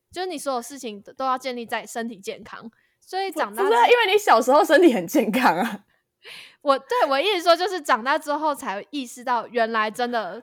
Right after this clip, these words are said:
Speaker 1: 就是那个愿望是，
Speaker 2: 哦。
Speaker 1: 就是小时候不懂为什么长辈都会许这种愿望，然后长大之后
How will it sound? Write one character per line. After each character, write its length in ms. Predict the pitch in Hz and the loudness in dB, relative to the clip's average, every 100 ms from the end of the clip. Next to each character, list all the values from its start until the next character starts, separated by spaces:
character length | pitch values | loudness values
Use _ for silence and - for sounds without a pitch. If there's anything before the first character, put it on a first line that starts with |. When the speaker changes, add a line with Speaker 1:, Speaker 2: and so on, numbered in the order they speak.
| _ | _
Speaker 1:
就 140 | 254 | -14
是 140 | 247 254 | -12 -8
那 100 | 254 | -6
个 80 | 220 | -4
愿 200 | 247 226 | -2 0
望 240 | 233 226 | 0 -2
是， 140 | - | -4
Speaker 2:
哦。 400 | 240 - 240 - 269 | -6 -8 -10 -12 -8
Speaker 1:
就 120 | 294 | -4
是 80 | 302 285 _ _ _ | -4 -6 _ _ _
小 240 | - 247 | -8 -6
时 120 | 220 269 | -4 -4
候 80 | |
不 120 | 277 370 | -4 -6
懂 180 | 226 | -8
为 60 | 208 | -8
什 80 | 262 | -10
么 120 | 185 | -12
长 200 | - 185 | -12 -12
辈 120 | 196 220 | -10 -10
都 120 | 214 | -8
会 80 | 226 | -10
许 200 | - 185 | -12 -12
这 80 | |
种 160 | 208 190 | -12 -10
愿 160 | 202 180 | -14 -10
望， 200 | 202 196 | -10 -6
然 100 | 254 | -4
后 20 | |
长 160 | 311 | -4
大 160 | 214 240 | -6 -8
之 200 | 240 240 | -8 -10
后 260 | 262 247 | -4 -4